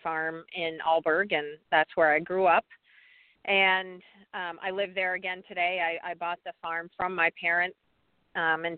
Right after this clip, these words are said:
two thousand three, and now my husband and I and my son farm there. And at the same time,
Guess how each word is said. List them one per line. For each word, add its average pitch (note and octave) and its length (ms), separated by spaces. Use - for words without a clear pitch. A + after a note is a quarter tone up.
two G3 160
thousand E3+ 520
three, F3 300
and D#3+ 100
now D3+ 140
my D3+ 140
husband E3+ 460
and D#3 160
I D#3 260
and D#3 140
my C#3+ 120
son E3 340
farm F3+ 300
there. E3 540
And E3 440
at - 120
the F#3+ 180
same G#3+ 240
time, G#3+ 540